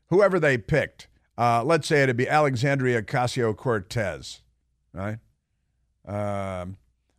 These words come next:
or Che Guevara's grandson or something like that. That person to ascend to the vice presidency would have to be confirmed by the Senate, right? But that person would also have to be confirmed by the House of Representatives,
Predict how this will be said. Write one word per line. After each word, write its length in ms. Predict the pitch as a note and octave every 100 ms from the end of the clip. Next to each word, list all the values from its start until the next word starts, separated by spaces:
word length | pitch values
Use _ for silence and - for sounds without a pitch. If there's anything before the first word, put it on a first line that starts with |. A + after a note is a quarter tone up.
| _
or 340 | G#2+ G#2+ G#2 -
Che 220 | - D3+
Guevara's 520 | B2 A#2 A#2 A2+ G#2
grandson 560 | F#2 A2 G2 F#2 G2 E2+
or 200 | F#2 G2 -
something 400 | - G#2 F#2+ F#2
like 200 | F2 -
that. 180 | F#2+ - _ _ _ _ _ _ _
That 340 | C3 D3 -
person 560 | - F#3 E3+ D#3 B2+ A#2
to 180 | - C3
ascend 460 | A2+ D3+ C#3 C3
to 100 | B2
the 80 | A#2
vice 280 | G#2+ A#2+ G#2+
presidency 680 | - B2 A#2 G#2+ F#2+ - A2
would 100 | A2+
have 160 | B2
to 60 | G#2
be 140 | A2+
confirmed 580 | G2+ G#2+ G2 - A#2+ G#2+ - - - _ _
by 240 | A2+ B2
the 160 | G#2 G#2
Senate, 560 | - A#3 B3 D#2 - - _ _ _
right? 280 | - G2 C3 D3 _ _ _ _ _ _
But 260 | A#2 C#3 -
that 220 | D#3 -
person 380 | E3+ F#3 E3+ F3
would 120 | E3+
also 460 | D3+ G#3+ C4+ C4+ A#3
have 220 | G#3+ G#3+
to 80 | F3
be 160 | G#3
confirmed 540 | G3 F3 - F#3 G3+ -
by 180 | E3+
the 100 | F3
House 260 | D3+ E3 E3+
of 100 | D#3
Representatives, 680 | E3 D#3 C#3+ F3+ - -